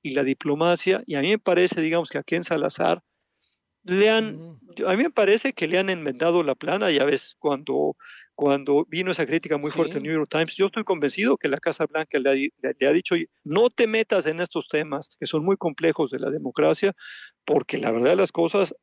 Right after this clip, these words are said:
Speaker 1: nos afecta". A mí me parece que, que la Casa Blanca tiene claro que sí hay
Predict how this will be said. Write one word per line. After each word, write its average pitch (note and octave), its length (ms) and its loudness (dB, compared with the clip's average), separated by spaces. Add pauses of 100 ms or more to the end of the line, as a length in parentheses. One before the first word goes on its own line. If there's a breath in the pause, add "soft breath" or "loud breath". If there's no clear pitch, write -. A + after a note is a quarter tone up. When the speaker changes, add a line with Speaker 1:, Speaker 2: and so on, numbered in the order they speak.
(140)
Speaker 1:
nos C3 260 -4
afecta". - 520 -2
A - 100 -4
mí D3+ 100 -6
me E3+ 80 -8
parece E3 460 2
que, - 260 -6 (260 loud breath)
que D#3 80 -6
la B2+ 140 2
Casa - 400 -2
Blanca D#3 320 -2
tiene E3 320 -2
claro D3+ 480 2
que C#3+ 140 -8
sí F#3 260 0
hay F#3 220 2